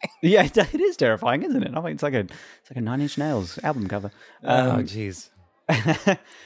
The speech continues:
Speaker 2: but then there's just these little pricks, like, "Oh, it's hit a, okay, that's in my hand now." Like,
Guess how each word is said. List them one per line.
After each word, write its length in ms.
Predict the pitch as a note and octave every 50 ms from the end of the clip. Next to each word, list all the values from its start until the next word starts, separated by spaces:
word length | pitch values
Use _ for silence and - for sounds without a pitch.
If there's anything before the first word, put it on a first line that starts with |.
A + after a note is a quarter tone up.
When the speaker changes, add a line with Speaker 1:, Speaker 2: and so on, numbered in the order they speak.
| - -
Speaker 2:
but 100 | - F3
then 140 | F#3 G3+ F#3+
there's 140 | F3+ E3+ D#3+
just 180 | - F3+ - -
these 160 | E3+ D3+ F3
little 180 | F3 E3 D#3 C#3
pricks, 300 | - - - A#2 - -
like, 120 | A#2+ - -
"Oh, 180 | A3+ E3 - -
it's 280 | A#2+ A#2 - - - -
hit 180 | - D3+ C#3
a, 220 | C#3 C#3 C3+ C3 A#2 C3 - _ _ _ _ _ -
okay, 240 | D3 A#2+ G#2+ G#2+
that's 200 | A#2 C#3 C3 -
in 60 | C#3 C3
my 120 | C3+ C#3
hand 260 | D3+ D#3 C#3+ A#2+ A#2 G#2+
now." 140 | G2 G2
Like, 140 | G2 G#2 -